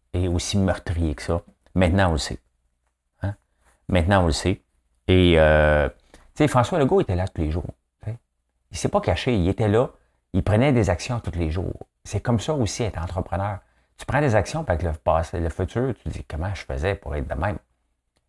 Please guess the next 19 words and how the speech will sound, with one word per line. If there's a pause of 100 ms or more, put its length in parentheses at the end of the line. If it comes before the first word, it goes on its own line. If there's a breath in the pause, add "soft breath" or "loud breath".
(140)
Ben,
c'est
parce
que
t'avais
les
informations
que
t'avais
à
ce
moment-là. (320 soft breath)
Et
les
informations
sont
pas
juste
québécoises.